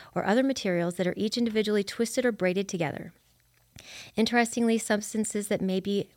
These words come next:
quite unexceptional, can be woven together and become exceptionally strong. Thus, effectively connecting and binding in ordinary materials can produce an extraordinary tool. Just as a rope obtains its strength from many intertwined individual strands,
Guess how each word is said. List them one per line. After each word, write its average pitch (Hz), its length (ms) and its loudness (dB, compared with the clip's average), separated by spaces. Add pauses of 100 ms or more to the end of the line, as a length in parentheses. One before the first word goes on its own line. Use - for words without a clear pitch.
(140)
quite - 360 -2
unexceptional, 202 760 -2 (300)
can 208 160 2
be 208 100 4
woven 196 260 4
together 190 380 2
and 180 100 2
become 185 300 0
exceptionally 175 580 0
strong. - 420 -4 (440)
Thus, 214 240 4
effectively 262 480 0
connecting 190 480 2
and 180 140 2
binding 185 320 2
in 180 120 0
ordinary 214 420 2
materials 175 600 0 (340)
can 190 220 2
produce 190 400 0
an 185 80 2
extraordinary 175 720 -2
tool. - 460 -4 (460)
Just 214 180 2
as 294 100 2
a 302 80 2
rope 220 220 4
obtains 202 460 0
its 233 120 -2
strength 180 360 -2
from 180 200 0
many 196 220 4
intertwined 208 540 0
individual 196 460 0
strands, 170 480 -2